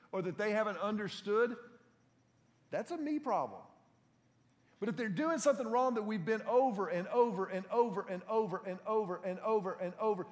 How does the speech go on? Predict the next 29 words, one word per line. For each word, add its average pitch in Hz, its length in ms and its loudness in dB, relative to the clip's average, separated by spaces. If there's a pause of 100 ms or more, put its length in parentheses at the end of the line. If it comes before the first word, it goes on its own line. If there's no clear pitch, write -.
(220)
then 202 180 0
that 254 480 0 (280)
is 165 200 -6
a 190 80 -4
me 208 380 -4
problem, 117 440 -6
because 139 220 -6
that 202 140 0
means 208 180 -4
I 180 120 0
haven't 185 280 -2
enforced 180 600 -8
what 170 140 -2
I've 156 100 -2
already 160 340 -2
communicated. 156 760 -10 (1600)
And, 190 400 -4
and 185 160 -4
the 170 60 -4
parent 269 480 -2
who 190 120 -4
looks 226 300 -4
at 240 140 -10
their 202 160 0
child 202 440 -2
and 165 140 -6
begins 175 300 -6
to 175 100 -10
count 202 400 -6